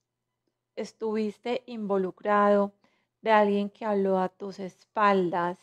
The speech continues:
que habló mal de ti. La verdad va a salir a la luz, pero eres tú quien va a salir triunfante. Se encargó de hablar mal de ti,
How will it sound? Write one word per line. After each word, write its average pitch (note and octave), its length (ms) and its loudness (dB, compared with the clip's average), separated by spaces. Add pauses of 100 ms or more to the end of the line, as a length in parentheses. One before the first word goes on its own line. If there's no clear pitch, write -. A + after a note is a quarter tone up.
(840)
que A#3+ 140 -4
habló G#3 400 6
mal G3 320 0
de G3+ 160 -6
ti. A3 400 -8 (680)
La A#3 440 4
verdad A3 600 2
va A#3+ 140 4
a B3 60 2
salir B3+ 420 2
a C4 80 6
la B3 180 2
luz, B3+ 600 0 (1000)
pero A3+ 240 2
eres G#3+ 440 4
tú C4 220 -8
quien C4 320 -10
va F#3+ 240 0
a G#3+ 140 -10
salir G3 380 -12 (100)
triunfante. G3 840 -10 (1000)
Se A#3+ 140 -6
encargó A#3 640 -2
de B3+ 120 6
hablar D4 460 4
mal C#4 260 -2
de C#4 140 2
ti, C#4+ 600 -2